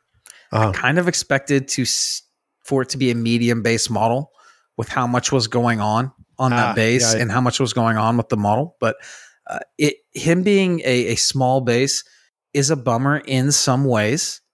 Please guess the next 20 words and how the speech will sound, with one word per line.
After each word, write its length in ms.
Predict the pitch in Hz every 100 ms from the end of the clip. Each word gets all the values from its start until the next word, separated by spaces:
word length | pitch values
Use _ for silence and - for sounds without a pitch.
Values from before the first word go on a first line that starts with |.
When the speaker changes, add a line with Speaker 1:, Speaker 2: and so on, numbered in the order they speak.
| _ _ _
Speaker 1:
but 420 | 165 175 175 165
he's 220 | 135 165 143
got 140 | 151
a 40 |
little 200 | 147 135
something 360 | 113 135 - 110
to 200 | - 110
make 240 | 104 - 110
up 120 | -
for 220 | 113 69
it, 60 | 71
I 80 |
do 120 | - 131
believe. 400 | - - - - - -
Speaker 2:
Absolutely. 480 | 131 127 120 110 104 -
And 260 | 123 113 104 _
twelve 220 | - 147 135
health 260 | 127 120
is 120 | 110 113
nice. 520 | 113 107 - -